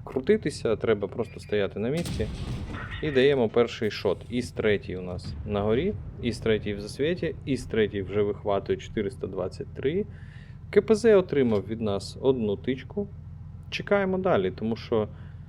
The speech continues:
переключився на голду, на триста сорок ще даю.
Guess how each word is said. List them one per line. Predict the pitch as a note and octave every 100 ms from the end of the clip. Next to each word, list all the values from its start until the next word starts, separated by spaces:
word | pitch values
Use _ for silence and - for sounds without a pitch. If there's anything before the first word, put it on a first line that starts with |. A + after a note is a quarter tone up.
| - - - - - - - - - - - - - - - - -
переключився | B2+ C#3 E3 - F3 -
на | D3
голду, | C#3 C#3+ C#3 C3+
на | A2
триста | G2+ G#2+ -
сорок | G2+ G#2 F2+ -
ще | - F#2+
даю. | F#2+ G#2+